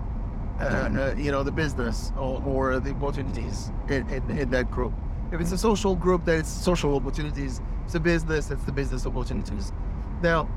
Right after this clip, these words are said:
I think that's really interesting because not that that can't, uh,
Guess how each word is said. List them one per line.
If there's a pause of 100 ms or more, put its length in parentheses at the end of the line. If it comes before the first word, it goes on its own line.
I
think
that's
really
interesting
because (260)
not
that
that
can't,
uh,